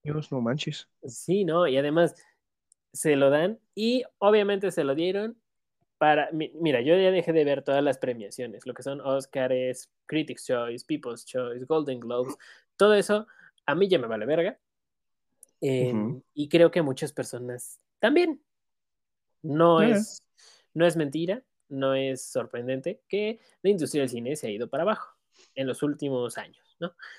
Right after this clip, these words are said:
Speaker 2: Hemos tenido hitazos, pero se ha ido para abajo. O sea, no, no, no todo es superhéroes y, ni la chingada, que eso también se ha ido para abajo. En general, el
Speaker 1: Más
Speaker 2: cine
Speaker 1: que nada, el
Speaker 2: se ha
Speaker 1: que
Speaker 2: ido
Speaker 1: se ha
Speaker 2: para
Speaker 1: ido
Speaker 2: abajo.
Speaker 1: para abajo es el de Hollywood, ¿no?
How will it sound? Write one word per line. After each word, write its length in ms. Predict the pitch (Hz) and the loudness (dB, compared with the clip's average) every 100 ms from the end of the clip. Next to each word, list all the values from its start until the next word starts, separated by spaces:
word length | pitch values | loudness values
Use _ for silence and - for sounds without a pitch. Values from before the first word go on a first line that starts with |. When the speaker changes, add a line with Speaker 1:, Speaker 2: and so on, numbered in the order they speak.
| - _ | -20 _
Speaker 2:
Hemos 160 | 196 190 | 0 2
tenido 260 | 175 180 165 | 4 4 4
hitazos, 560 | 139 139 151 196 196 | 2 2 2 0 -4
pero 500 | - 226 226 226 233 233 - _ | -2 2 2 2 0 -4 -16 _
se 160 | - 165 | 2 6
ha 40 | |
ido 460 | 170 156 139 135 135 | 8 8 6 6 2
para 180 | 120 107 | -2 -2
abajo. 360 | 95 - - _ _ _ _ _ | -4 -8 -14 _ _ _ _ _
O 60 | 131 | -6
sea, 120 | 127 | -4
no, 280 | 131 143 143 | -2 0 -2
no, 200 | 143 143 | -4 -4
no 200 | 147 170 | -2 2
todo 240 | 165 165 | 4 6
es 200 | 139 139 | 4 2
superhéroes 600 | 139 123 120 117 123 120 120 | -2 -8 -6 -4 -2 -4 -8
y, 200 | 107 110 | -16 -16
ni 200 | 110 113 | -20 -16
la 100 | 113 | -14
chingada, 340 | 120 135 180 | -6 -2 0
que 80 | - | 0
eso 140 | 180 165 | -2 -4
también 260 | - 110 | -6 -12
se 80 | - | -12
ha 40 | 107 | -14
ido 80 | 113 | -8
para 140 | 135 | -4
abajo. 260 | 185 - - | -4 -4 -10
En 120 | 127 | -8
general, 400 | 139 139 156 185 | -4 0 2 2
el 160 | 135 123 | 0 0
Speaker 1:
Más 200 | 123 214 | 2 2
Speaker 2:
cine 100 | 214 | 4
Speaker 1:
que 60 | |
nada, 140 | 202 190 | 6 6
el 80 | 190 | 8
Speaker 2:
se 40 | |
ha 140 | - - | 4 4
Speaker 1:
que 120 | 151 | 6
Speaker 2:
ido 100 | 151 | 8
Speaker 1:
se 80 | 143 | 8
ha 20 | |
Speaker 2:
para 60 | 156 | 8
Speaker 1:
ido 80 | 160 | 8
Speaker 2:
abajo. 60 | 151 | 6
Speaker 1:
para 100 | 120 - | 2 0
abajo 180 | - _ - | -12 _ 0
es 220 | 143 - | 0 4
el 120 | 135 | 2
de 80 | 107 | 4
Hollywood, 400 | - 160 127 95 92 | 6 6 6 0 -4
¿no? 160 | 120 | -8